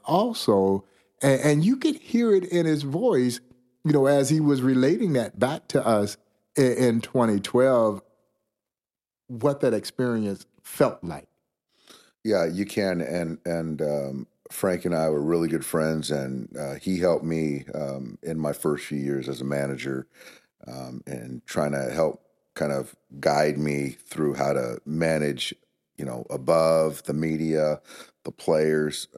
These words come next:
Speaker 2: Um, you know, he was a very tough man, um, but in his voice right there, showing a little bit of vulnerability,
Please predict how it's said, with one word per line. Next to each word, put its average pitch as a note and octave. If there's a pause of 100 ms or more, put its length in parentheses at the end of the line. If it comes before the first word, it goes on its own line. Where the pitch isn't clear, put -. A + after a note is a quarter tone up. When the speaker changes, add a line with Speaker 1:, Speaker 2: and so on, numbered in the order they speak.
Speaker 2:
Um, C#2+ (1500)
you F#2
know, D#2+ (300)
he G#2+
was F#2
a E2+
very G2 (280)
tough -
man, C#2+ (560)
um, C#2 (140)
but D#2+ (120)
in F#2+
his F2
voice F2+
right D#2
there, D2 (560)
showing F#2
a D#2+
little F2
bit D#2
of D2
vulnerability, D2+